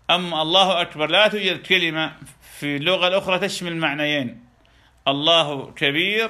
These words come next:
وهو أكبر من كل كبير، لا توجد إلا في هذه اللفظة.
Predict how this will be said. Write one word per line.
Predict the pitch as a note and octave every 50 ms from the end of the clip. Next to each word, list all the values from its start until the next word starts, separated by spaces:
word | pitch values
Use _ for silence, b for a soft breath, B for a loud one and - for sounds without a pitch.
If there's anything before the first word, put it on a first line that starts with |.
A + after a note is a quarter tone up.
| A3 -
وهو | E3+ F3 D3 D3 D3+
أكبر | - - - F#3+ - - F#3 F3+ F3 E3+
من | D#3+ D#3 D3+ C#3
كل | C#3+ - D3+ D3 C#3+
كبير، | C#3 - D#3+ D#3+ E3 D#3
لا | E3 F#3+ G#3+ A3
توجد | G#3+ G#3 G3+ F#3+ F#3 D#3+
إلا | D#3+ G#3 G#3 G#3+ A3 A3+ A3 G3
في | E3 F3+ D3+
هذه | D3 F3 F3+ F#3 F#3 F3 F3+ F3 F3 G3+ G#3 A3+ A#3 A#3 A#3 - - b b b b b b _ _ _ -
اللفظة. | F3+ F3+ F3+ E3+ C3+ - A2 G#2+ G#2+